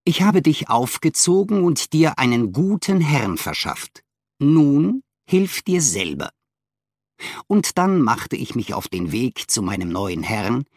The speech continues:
der mich schon erwartete. Wir zogen aus Salamanca fort. Wenn man dort an die Brücke kommt, steht an dem einen Ende ein Tier aus Stein, das ungefähr die Gestalt eines Stieres hat.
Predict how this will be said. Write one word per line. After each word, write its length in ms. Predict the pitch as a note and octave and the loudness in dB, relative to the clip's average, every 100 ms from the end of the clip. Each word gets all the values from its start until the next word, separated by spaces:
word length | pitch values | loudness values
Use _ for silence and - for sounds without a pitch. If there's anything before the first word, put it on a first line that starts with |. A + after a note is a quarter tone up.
| _ C3 | _ 0
der 100 | B2+ | 0
mich 220 | B2+ - | 0 -2
schon 300 | - C3 - | -2 -2 -2
erwartete. 680 | C#3 A2+ F#2 E2 - - - _ _ _ _ _ _ - - - | -4 -2 -4 -4 -12 -14 -14 _ _ _ _ _ _ -18 -18 -8
Wir 200 | D#3 G3 | 2 2
zogen 420 | - A#3 A#3 G3+ E3 | 4 0 0 2 2
aus 240 | B2+ - | 2 0
Salamanca 600 | A#2+ A2 F#2 F2+ D#2+ G#2 | 0 -2 -2 -4 -6 -6
fort. 540 | - - D#2 - - _ _ _ _ _ _ _ | -6 -8 -8 -12 -20 _ _ _ _ _ _ _
Wenn 240 | G#2+ C#3+ | 0 4
man 200 | C#3 C3 | 4 2
dort 340 | B2 D3+ D#3 - | 2 0 -2 -4
an 120 | G#2+ | -2
die 100 | A#2 | -2
Brücke 360 | A#2 F3+ - F#2 | 0 0 0 -4
kommt, 420 | G#2+ A#2+ - - _ - - _ | -2 -2 -4 -16 _ -20 -20 _
steht 420 | - - G#3+ - | -4 0 -2 0
an 120 | D3 | 0
dem 180 | C#3+ C3 - | 2 0 0
einen 440 | A#2+ C3 C#3 C#3+ | 0 2 2 2
Ende 420 | D3 D#3+ E3 E3 - | 0 0 0 -2 -4
ein 220 | B2+ - | -6 -6
Tier 400 | - C#3+ D3 - | -4 0 -2 -2
aus 200 | A#2+ - | -4 -4
Stein, 500 | - - - - - _ _ _ _ - | -6 -4 -4 -4 -6 _ _ _ _ -4
das 180 | D3+ | -4
ungefähr 600 | - D4 G#3+ - D3+ F3 | 0 0 0 0 0 0
die 120 | D#3+ B2+ | -2 -6
Gestalt 680 | - - - F#2 F#2+ - - | -6 -6 -6 -6 -8 -10 -6
eines 320 | G#2+ A2+ - | -4 -2 -4
Stieres 640 | - - G2+ E2+ D2+ - | -6 -6 -6 -4 -4 -4
hat. 260 | - - | -6 -16